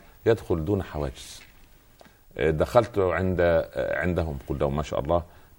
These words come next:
ت-، تجد جالساً، آه، أي واحد منهم على الأرض، آه، ي-، يط-، يطعم ويطعمك ويكرمك ويرحب بك ولطيف التع-"،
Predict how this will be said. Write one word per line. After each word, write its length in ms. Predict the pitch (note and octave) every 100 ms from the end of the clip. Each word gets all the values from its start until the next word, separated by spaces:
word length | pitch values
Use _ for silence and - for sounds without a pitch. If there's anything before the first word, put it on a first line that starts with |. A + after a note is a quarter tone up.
| -
ت-، 60 | -
تجد 680 | F2 F2 F2 G#2 F#2+ E2+ D#2+
جالساً، 540 | F#2 E2+ - E2 D2+ -
آه، 440 | C2 D2 C#2 A1+ A#1+ -
أي 140 | F2
واحد 320 | F2 - D#2
منهم 200 | E2+ D#2+
على 180 | D2 D2+
الأرض، 360 | D2+ - D2+ C#2
آه، 400 | D2 C#2 B1 C2+
ي-، 400 | C2 D2+ D#2 D#2
يط-، 180 | - -
يطعم 380 | F2+ - D2+
ويطعمك 540 | D#2 D2+ D#2 E2+ D#2+ -
ويكرمك 560 | D2 - D#2 D#2 C#2+
ويرحب 640 | D2 D2 D2 D#2 - C#2 C2
بك 220 | D2 -
ولطيف 960 | D2 C#2+ C#2 A1+ G#1 C#2+ D2 E2+ -
التع-"، 580 | C#2+ D2 D2 C2 - C#2+